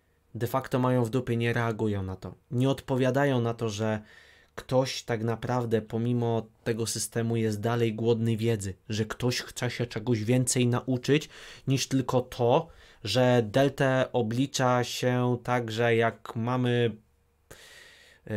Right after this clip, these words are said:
y, funkcję kwadratową w postaci ogólnej, to delta to jest B kwadrat minus cztery A C.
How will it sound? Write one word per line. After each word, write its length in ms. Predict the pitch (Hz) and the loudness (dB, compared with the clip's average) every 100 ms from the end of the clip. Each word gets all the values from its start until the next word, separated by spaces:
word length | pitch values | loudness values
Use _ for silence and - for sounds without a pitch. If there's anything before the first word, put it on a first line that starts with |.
| 107 107 104 | 0 0 0
y, 40 | |
funkcję 360 | 104 143 139 135 | 0 -2 0 -4
kwadratową 680 | - 123 123 123 127 127 123 | -2 0 0 0 0 2 0
w 80 | - | -2
postaci 480 | 123 - 127 127 | -4 -2 -4 -2
ogólnej, 580 | - 113 123 131 131 123 | -4 -2 0 0 0 0
to 260 | 120 120 117 | 0 0 2
delta 340 | 127 127 127 | 2 2 0
to 120 | - | 0
jest 220 | 120 110 104 | 0 0 -2
B 180 | 104 135 | -2 -2
kwadrat 420 | - 117 127 120 | -2 -2 -2 0
minus 280 | 123 120 - | 0 0 -4
cztery 300 | - 127 117 | -2 0 2
A 100 | 113 | 0
C. 220 | - | -4